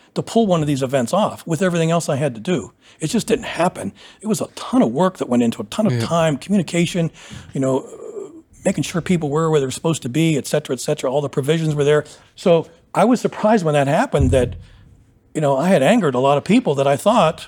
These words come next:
Speaker 1: were friendly to me.
Speaker 2: Yeah.
Speaker 1: And, you know, a few years later, uh, when the A P F and the W P C was created, you know, there was a few world meets that were in different countries that we would go lift in, whether it was in England or Austria, South Africa.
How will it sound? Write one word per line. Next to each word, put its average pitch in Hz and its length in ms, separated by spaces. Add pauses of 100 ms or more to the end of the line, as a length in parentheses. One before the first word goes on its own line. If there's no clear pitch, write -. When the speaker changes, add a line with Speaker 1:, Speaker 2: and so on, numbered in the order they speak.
Speaker 1:
were 143 240
friendly 214 380
to - 140
me. 82 300
Speaker 2:
Yeah. 107 340 (300)
Speaker 1:
And, 147 400 (180)
you 175 80
know, 160 140
a 156 40
few 214 160
years 185 280
later, 185 560
uh, 165 560
when 160 260
the 143 260
A 180 140
P 180 180
F 170 100
and 175 80
the 151 60
W 165 260
P 160 180
C 190 340
was 143 200
created, 147 500 (960)
you 185 60
know, 165 80
there 151 60
was 143 100
a 151 80
few 190 240
world 165 280
meets 156 220
that 151 60
were 131 80
in 135 60
different 151 280
countries 175 400
that 143 100
we 139 120
would 135 120
go 139 140
lift 170 320
in, 127 120
whether 127 120
it 120 60
was 117 120
in 131 100
England 160 320
or 120 120
Austria, 147 400
South 123 320
Africa. 151 560